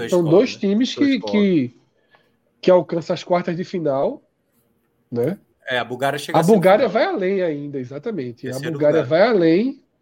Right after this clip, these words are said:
Speaker 2: e, e disputa a semifinal com a Itália.
Speaker 3: Stoichkov
Speaker 2: É,
Speaker 3: chegou
Speaker 2: e a
Speaker 3: a
Speaker 2: Rom-
Speaker 3: jogar com o Mário, não foi ou não?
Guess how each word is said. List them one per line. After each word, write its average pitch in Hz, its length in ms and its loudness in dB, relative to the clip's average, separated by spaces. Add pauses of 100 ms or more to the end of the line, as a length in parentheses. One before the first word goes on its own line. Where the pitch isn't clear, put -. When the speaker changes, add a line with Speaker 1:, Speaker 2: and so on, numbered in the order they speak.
(600)
Speaker 2:
e, 135 480 2
e 131 60 4
disputa 147 420 0
a - 20 -6
semifinal 160 400 4
com 151 120 -2
a - 20 4
Itália. 131 520 -2 (500)
Speaker 3:
Stoichkov 285 380 -2
Speaker 2:
É, - 100 -2
Speaker 3:
chegou 139 80 6
Speaker 2:
e 190 60 10
a 226 40 8
Speaker 3:
a 247 40 4
Speaker 2:
Rom- 285 100 6
Speaker 3:
jogar 311 260 2
com - 280 -20
o - 40 -14
Mário, 175 260 0
não 156 100 -10
foi 196 220 -10
ou 349 80 -12
não? 117 300 -12